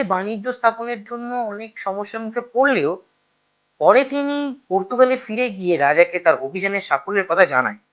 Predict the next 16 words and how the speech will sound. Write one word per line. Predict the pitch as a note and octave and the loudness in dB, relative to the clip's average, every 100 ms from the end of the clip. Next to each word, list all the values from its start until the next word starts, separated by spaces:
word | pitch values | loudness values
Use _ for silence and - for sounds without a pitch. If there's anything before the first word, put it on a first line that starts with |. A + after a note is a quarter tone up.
| _ _ _ _ _ | _ _ _ _ _
এবং | D3 D#3 D3+ | -4 -4 2
পরবর্তী | E3+ G3+ B3+ C#4 | 2 4 0 -2
সময় | C4 C4 B3 F3+ D#3 - | -4 -2 0 0 0 -2
অনেক | D#3+ E3+ E3+ _ _ | 0 0 -4 _ _
পর্তুগিজ | D#3+ D#3 D#3+ D#3 | -6 -6 -8 -6
নাবিক | C3+ C3 F3 B3 - - _ | 4 4 4 -4 -8 -20 _
ও | D3 C3+ | -2 0
বণিকরা | C3+ F#3 A3 E3+ C#3+ - | 0 -2 -2 2 4 6
আসতে | B3 - | 4 4
শুরু | A3+ E3+ | -2 -2
করে | C#3 A#2 - _ _ _ _ _ _ - | -2 -2 -2 _ _ _ _ _ _ -4
এবং | D#3 D#3 | -2 0
অবশেষে | C3 C#3+ G#3 B3+ C4 G3 D3+ | 2 4 4 4 0 0 -4
ভারতীয় | B2+ C#3+ E3 F#3+ F#3+ F#3 | 2 4 4 0 -2 0
পশ্চিম | F#4 - D4 | -4 -2 -4
উপকূলে, | C#4 G#3 F#3 D3 D3 | -4 -4 -6 -4 0